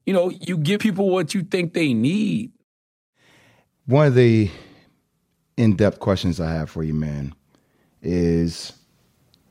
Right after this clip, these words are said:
Speaker 2: and it's personal for me. When you step up to your microphone each and every day,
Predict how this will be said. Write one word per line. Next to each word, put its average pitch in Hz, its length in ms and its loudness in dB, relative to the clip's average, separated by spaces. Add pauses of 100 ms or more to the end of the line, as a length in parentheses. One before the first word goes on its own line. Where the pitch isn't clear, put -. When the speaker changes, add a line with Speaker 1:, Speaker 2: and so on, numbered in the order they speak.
(720)
Speaker 2:
and 113 120 2
it's 101 120 -2
personal 113 440 4
for 87 140 -4
me. 71 280 -4 (1400)
When 104 260 4
you 156 540 4 (800)
step 117 300 2
up 110 160 4
to 107 120 0
your 95 120 4
microphone 92 600 2
each 90 160 0
and 92 80 -2
every 80 180 -4
day, 73 320 -8